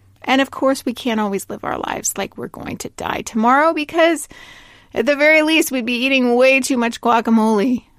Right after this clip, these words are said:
But asking yourself really whether or not you're postponing things can help you get in the mindset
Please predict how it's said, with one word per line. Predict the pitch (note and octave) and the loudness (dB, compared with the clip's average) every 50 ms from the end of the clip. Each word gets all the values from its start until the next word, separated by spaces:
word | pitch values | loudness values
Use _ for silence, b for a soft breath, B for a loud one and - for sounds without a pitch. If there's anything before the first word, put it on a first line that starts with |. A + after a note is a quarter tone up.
| _ - | _ -14
But | C#4 G3+ - - C#4+ D4 C#4 A3 - - - _ _ _ _ _ - | -14 -10 -2 2 2 4 4 2 0 -2 -6 _ _ _ _ _ -8
asking | - A3+ A#3 C4 - - - C#4+ D4 | -4 -2 0 0 -2 -2 -2 0 0
yourself | C#4+ C4+ C4+ - - - G#3+ G3 F#3 F#3 F#3+ - - - - - - | 0 0 0 -4 -4 -2 -2 0 0 -2 -4 -10 -12 -20 -20 -10 -6
really | G#3+ A#3+ B3+ B3+ B3+ B3 A#3 | -2 0 0 2 2 0 0
whether | G#3 G#3+ G#3+ G#3+ A3 A3+ A3+ - | 0 0 -2 -2 -4 -4 -4 -4
or | - A3 | -4 -4
not | G3+ F#3 F#3+ G3 F#3+ F#3+ F#3 F#3 - - - | -4 -4 -4 -6 -6 -6 -6 -8 -10 -12 -10
you're | G#3 G#3 G3 F#3 | -6 -6 -6 -6
postponing | - - G#3 G3+ - - - - A3 A3+ A#3+ B3+ B3+ B3 A3+ G3+ | -6 -8 -8 -8 -8 -8 -8 -4 -2 0 2 4 4 4 2 0
things | F#3+ - F#3 - - - - A3 A3+ - - - - _ _ _ _ _ _ _ _ _ _ _ _ - | -4 -8 -12 -12 -12 -12 -12 -14 -14 -14 -16 -18 -20 _ _ _ _ _ _ _ _ _ _ _ _ -14
can | - - G#3+ G3+ | -8 -4 -4 -2
help | G#3 A#3+ A#3 A#3 - | -2 -2 -4 -2 -4
you | A3+ | -4
get | G#3 - B3 F#3+ | -2 -2 -2 -2
in | F#3 F#3 | -2 -4
the | F#3+ | -6
mindset | F#3+ F#3+ F#3 F#3 F#3+ F#3+ - - G3 F#3+ F3+ | -4 -6 -6 -6 -8 -8 -8 -4 -4 -4 -4